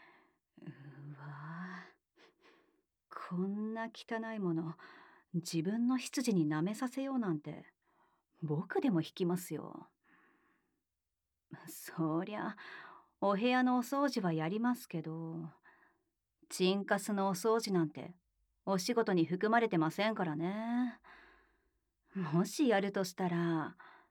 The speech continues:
その分たっぷりと、報給をいただかないと。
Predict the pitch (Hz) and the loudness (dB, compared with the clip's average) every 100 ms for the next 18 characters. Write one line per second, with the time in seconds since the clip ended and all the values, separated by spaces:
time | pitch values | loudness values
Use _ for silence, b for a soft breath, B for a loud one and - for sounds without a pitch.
0 | B _ _ - - 196 180 185 185 180 | B _ _ -18 -2 2 4 4 2 2
1 | 165 156 - 156 165 _ _ - 233 220 | 2 0 -4 -10 -12 _ _ -8 -6 -6
2 | 202 175 - - _ _ _ _ _ _ | -8 -14 -16 -20 _ _ _ _ _ _
3 | - 190 233 240 - 233 233 226 190 196 | -2 2 2 0 -2 0 0 0 -2 -4
4 | 208 208 208 208 202 185 - 175 | -4 -6 -6 -8 -10 -14 -16 -18